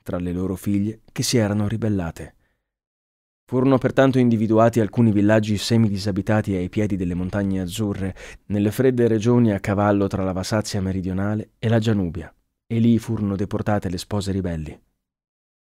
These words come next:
Così, in quella zona della Germania dimenticata da tutti, si vennero a creare piccole comunità di sole donne,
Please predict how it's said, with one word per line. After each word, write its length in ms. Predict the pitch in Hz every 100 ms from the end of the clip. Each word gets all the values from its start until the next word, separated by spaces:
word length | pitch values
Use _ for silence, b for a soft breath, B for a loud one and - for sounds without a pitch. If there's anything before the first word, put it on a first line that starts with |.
| _ _ _
Così, 360 | - 98 123 - _ _
in 140 | - 104
quella 260 | 120 120
zona 340 | 110 120 113 104
della 200 | 98 90
Germania 420 | 98 101 101 92
dimenticata 640 | 90 92 90 92 95 92
da 100 | 85
tutti, 400 | 85 110 113 110 - B
si 160 | B -
vennero 320 | 135 135 127
a 60 | 120
creare 400 | - 127 120 117
piccole 440 | 117 143 - 120
comunità 440 | 113 110 110 117 110
di 100 | 104
sole 320 | - 123 110
donne, 420 | 92 82 80